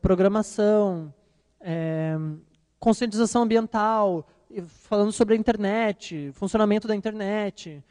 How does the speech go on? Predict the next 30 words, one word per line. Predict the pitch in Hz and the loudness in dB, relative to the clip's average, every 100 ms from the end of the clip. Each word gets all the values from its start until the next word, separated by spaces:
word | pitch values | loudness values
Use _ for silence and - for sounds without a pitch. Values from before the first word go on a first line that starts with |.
| _ _ | _ _
Então | - | 0
a | |
gente | 196 202 | 0 2
faz | 226 220 - _ | 0 -2 -4 _
um | 226 | -8
ciclo | 202 285 330 | -4 0 2
de | 294 247 | 2 2
atividades | 247 - 220 208 190 226 214 | -2 -2 -2 0 2 0 -2
com | 226 | -4
seis | 202 233 240 | 0 0 0
atividades, | 302 262 240 190 185 208 285 - _ - _ _ _ - | -2 -4 -2 0 -2 -4 -10 -16 _ -20 _ _ _ -4
é, | 214 214 220 | 0 2 2
nas | 226 220 | -2 -4
escolas, | - - 240 196 160 - _ _ _ _ _ _ _ _ _ _ _ _ | -6 0 0 0 -4 -16 _ _ _ _ _ _ _ _ _ _ _ _
por, | 240 208 _ _ _ | -12 -12 _ _ _
pra | - 240 | 4 4
trazer | 262 254 240 | 4 0 2
essa, | 240 277 254 | 0 -4 -4
essa | 233 220 254 240 233 | -2 0 0 2 0
questão | 254 233 - 214 254 - _ | -2 -6 -2 -4 -4 -14 _
da | 196 214 214 233 | -4 0 0 0
emancipação | 233 240 233 - 247 240 | -4 -6 -8 -6 -6 -6
tecnológica, | 233 247 240 240 208 185 170 175 | -8 -10 -8 -2 2 2 -2 -8
pra | 165 | -8
gente | 185 - | -8 -4
começar | 226 214 - 277 359 - _ - | -4 -4 -4 -4 -4 -8 _ -8
a | 240 | -2
provocar | 254 240 254 - 277 | 2 2 2 -2 -6
nas | 285 285 | -6 -4
pessoas | 269 - 254 254 311 294 | -6 -4 -2 0 0 -4